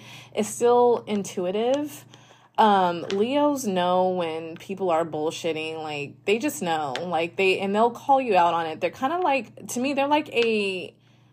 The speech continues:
sophisticated Aries, in my <laughs> opinion,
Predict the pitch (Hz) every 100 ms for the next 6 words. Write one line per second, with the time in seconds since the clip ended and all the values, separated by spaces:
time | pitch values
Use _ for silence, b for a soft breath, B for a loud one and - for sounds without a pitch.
0 | b - - 226 254 247 - - 262 220
1 | 185 - 185 170 151 107 170 170 165 160
2 | 190 208 220 285 170 175 208 -